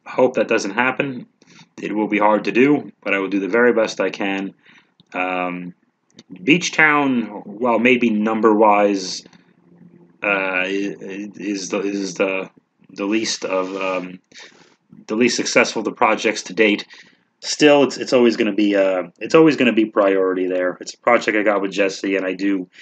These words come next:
have some goals for it, believe it or not. Um, so how about that?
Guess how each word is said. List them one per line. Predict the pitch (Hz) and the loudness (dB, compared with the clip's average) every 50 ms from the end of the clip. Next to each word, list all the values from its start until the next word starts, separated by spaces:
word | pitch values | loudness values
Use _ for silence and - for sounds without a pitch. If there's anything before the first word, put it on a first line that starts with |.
| - - - - _ _ | -20 -20 -20 -20 _ _
have | - - 123 123 127 | -2 0 0 0 0
some | - - 107 101 101 | -2 -4 -6 -6 0
goals | 107 107 104 104 98 92 | 0 2 2 2 0 -2
for | - - 113 98 92 92 | -2 0 2 2 2 2
it, | 87 - _ | 0 -2 _
believe | 101 98 98 98 90 | -2 -2 -2 0 0
it | 95 | -2
or | 95 | -2
not. | 92 92 92 90 87 - - _ _ _ _ - - - _ _ _ _ _ _ _ | -2 -4 -6 -8 -10 -12 -18 _ _ _ _ -20 -20 -20 _ _ _ _ _ _ _
Um, | 95 90 90 87 87 87 85 87 85 82 82 _ _ _ _ _ _ _ _ _ _ _ _ _ _ _ _ _ _ - _ - | -10 -10 -8 -8 -10 -12 -14 -16 -20 -20 _ _ _ _ _ _ _ _ _ _ _ _ _ _ _ _ _ _ _ -20 _ -10
so | - 104 104 | -4 0 2
how | 120 151 | 2 4
about | 147 151 147 135 - | 4 4 2 2 2
that? | 127 120 107 - - | 0 0 0 -2 -4